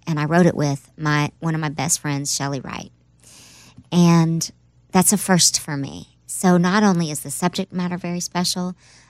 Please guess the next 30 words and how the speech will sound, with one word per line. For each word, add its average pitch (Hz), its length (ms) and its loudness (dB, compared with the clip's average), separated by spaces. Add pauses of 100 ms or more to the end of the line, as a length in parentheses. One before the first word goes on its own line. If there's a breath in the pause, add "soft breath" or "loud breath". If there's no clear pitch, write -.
a 156 40 -10
song 175 300 0
that 165 120 -2
I 151 120 0
was 147 140 -2
a 160 40 -6
part 151 240 -6
of 143 160 -4
writing 147 480 -2 (420 soft breath)
is 156 280 0
in 170 180 4
the 170 160 0 (120)
film, 170 460 -2 (440 soft breath)
and 156 480 -6 (920)
I, 170 180 2 (640)
I'm 170 260 0 (100)
proud 175 340 2
of 160 140 2
this - 200 -8
movie. 156 360 -12 (460)
Um, 156 460 -2 (260)
it 170 160 0
delves 165 300 4
into, 156 520 -2 (800)
it's, - 260 -2
it 196 140 6
is 190 160 6
a 202 60 6
love 175 240 4
story 156 520 -2